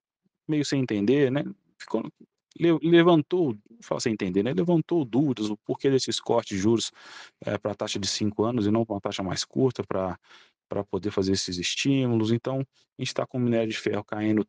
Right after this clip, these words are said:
três e noventa e oito por cento do dia de hoje, é,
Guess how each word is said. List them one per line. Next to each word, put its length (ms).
três 260
e 40
noventa 380
e 40
oito 180
por 120
cento 260
do 40
dia 200
de 160
hoje, 280
é, 340